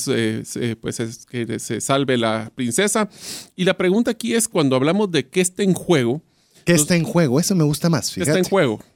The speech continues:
Speaker 2: Sí.
Speaker 1: Ese es tal vez el,
Speaker 2: Esa
Speaker 1: la
Speaker 2: es la mejor traducción hasta el momento
Speaker 1: hasta
Speaker 2: que
Speaker 1: ahorita.
Speaker 2: tenemos. Ajá.
Speaker 1: Y aceptamos sugerencias. Si
Speaker 2: Sí.
Speaker 1: alguien que sea bilingüe y quiere poner su, sus granitos, bienvenido.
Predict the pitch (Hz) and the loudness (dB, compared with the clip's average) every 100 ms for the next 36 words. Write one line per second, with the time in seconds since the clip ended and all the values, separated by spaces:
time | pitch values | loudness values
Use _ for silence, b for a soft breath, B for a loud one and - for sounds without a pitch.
0 | - 143 156 170 - 131 147 160 151 120 | -2 0 2 -2 -4 -4 -2 0 0 -2
1 | - 147 185 180 165 139 165 175 165 139 | -2 2 4 4 2 2 2 4 2 4
2 | 160 156 - 139 127 139 139 147 147 135 | 2 2 0 0 2 2 4 4 4 2
3 | 123 117 - 139 131 147 156 151 - 190 | 2 -2 -4 -2 0 2 2 0 0 0
4 | 208 160 160 202 196 180 151 123 - 143 | 2 2 2 2 2 2 4 4 2 0
5 | 170 160 190 202 180 135 151 165 151 135 | 2 2 0 0 0 -2 -2 -4 -2 -2
6 | 151 170 127 - - 139 135 117 131 180 | 0 0 -2 -10 -6 -2 0 2 2 0
7 | 185 143 117 104 107 | -2 -2 -2 -2 -6